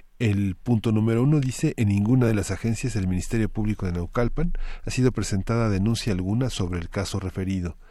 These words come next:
Dos, "En ninguno de los hospitales de la zona se tiene registro del ingreso de una persona con lesiones de arma punzocortante,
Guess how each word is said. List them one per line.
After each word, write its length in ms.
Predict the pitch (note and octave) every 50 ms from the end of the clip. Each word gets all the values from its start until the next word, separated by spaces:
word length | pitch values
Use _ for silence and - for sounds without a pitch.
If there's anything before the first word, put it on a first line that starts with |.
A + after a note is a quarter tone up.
| - - - - - - -
Dos, 420 | G2 F2 G2+ B2 D#3+ - - - - - -
"En 120 | - G2+ G2+
ninguno 320 | G2+ G#2 A2 A#2 A#2+ A#2+
de 60 | A#2
los 160 | G#2+ F#2 -
hospitales 520 | G2 - - - G2 - - A2 A2 A2+ F#2
de 80 | G2
la 120 | F2 F2 E2
zona 340 | - A2+ A2+ B2+ D#3 D#3 - - - - - -
se 140 | - G#2+ -
tiene 260 | - A#2+ A2+ A2+ G#2+
registro 560 | F#2+ F#2+ F#2 - - C#3+ - - - C3+ B2
del 120 | G#2 F#2+
ingreso 400 | F#2 F2+ F#2 G2+ G#2 G2+ - A#2
de 60 | G#2+ G2+
una 120 | G2+ F#2+
persona 380 | - F#2+ F2 - G#2+ A2 A2+ A2
con 200 | - G2 F2 F2
lesiones 400 | E2 - - G2+ G2+ G2+ F#2+ F#2+
de 60 | G2
arma 180 | F#2+ G2+ G2+
punzocortante, 840 | F#2+ - F#2+ F2+ - - - - E2+ - - G#2+ G#2 G2+ F#2 - A2+